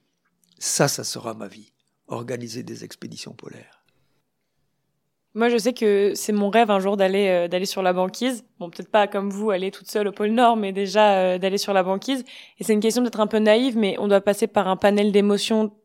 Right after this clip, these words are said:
Speaker 2: tellement, tellement différent, parce que pour moi, vivant en France, euh, je pense qu'il y a rien de plus dépaysant que la banquise.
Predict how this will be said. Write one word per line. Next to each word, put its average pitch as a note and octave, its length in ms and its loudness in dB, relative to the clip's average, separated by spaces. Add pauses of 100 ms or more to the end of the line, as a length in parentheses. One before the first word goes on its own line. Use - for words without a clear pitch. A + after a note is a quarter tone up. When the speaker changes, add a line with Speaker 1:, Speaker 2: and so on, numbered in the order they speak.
Speaker 2:
tellement, G#3 680 2 (580)
tellement G#3+ 300 4
différent, A#3+ 460 4
parce A3 180 0
que A3 80 2 (480)
pour G3+ 140 0
moi, A3 180 8
vivant G3 380 0
en G3+ 40 2
France, - 360 -2
euh, F#3+ 160 0
je - 80 -8
pense G#3+ 120 -4
qu'il - 60 -14
y G3+ 60 2
a - 20 2
rien G3 140 2
de G3+ 40 -2
plus G3+ 140 -8
dépaysant G3+ 540 2
que G3+ 80 -2
la F#3+ 80 2
banquise. G#3 480 -2